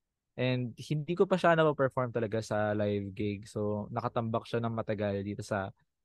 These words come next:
ah, sa listahan ko ng mga piyesa na hindi ko pa napapresent. Kaya,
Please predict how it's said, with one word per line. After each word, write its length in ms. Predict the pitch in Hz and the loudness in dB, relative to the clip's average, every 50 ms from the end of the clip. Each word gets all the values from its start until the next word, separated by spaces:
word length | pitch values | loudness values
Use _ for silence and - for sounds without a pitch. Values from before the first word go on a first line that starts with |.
| _ _ - | _ _ -4
ah, 720 | 117 110 110 107 107 107 107 107 104 104 101 101 101 - - - _ _ _ | 0 2 2 4 4 2 2 2 2 2 2 0 0 -2 -4 -12 _ _ _
sa 200 | - - - 127 120 117 113 113 110 113 - - _ _ _ _ _ _ - | -4 2 4 6 6 8 8 6 6 4 4 0 _ _ _ _ _ _ -4
listahan 480 | 127 127 - - 131 123 120 120 120 113 | -4 -4 -2 2 2 4 4 2 2 -2
ko 160 | 107 131 127 | -2 -2 -2
ng 200 | 120 120 117 117 113 113 113 113 113 107 107 107 110 113 120 _ _ _ _ _ _ _ _ _ _ - | -2 -2 -4 -4 -4 -6 -4 -4 -4 -4 -6 -6 -8 -10 -12 _ _ _ _ _ _ _ _ _ _ -2
mga 200 | 127 135 147 147 147 147 143 143 143 143 139 139 - | 0 4 4 6 6 6 6 6 6 4 4 2 2
piyesa 480 | - 151 143 135 - - 113 107 117 - _ _ _ _ _ _ _ _ _ _ | 4 4 4 6 4 2 0 -2 -2 -10 _ _ _ _ _ _ _ _ _ _
na 80 | - 110 | -8 -6
hindi 160 | 113 113 113 | -4 -2 0
ko 80 | 110 117 | 0 0
pa 80 | 110 | 2
napapresent. 560 | 117 113 110 110 104 - 110 101 - 104 95 - - _ _ _ _ _ _ _ _ | 2 2 2 2 0 0 -4 -4 -4 -6 -8 -8 -10 _ _ _ _ _ _ _ _
Kaya, 640 | - - 131 127 127 127 127 120 120 120 120 120 113 | 2 4 4 6 6 6 6 4 4 4 4 2 0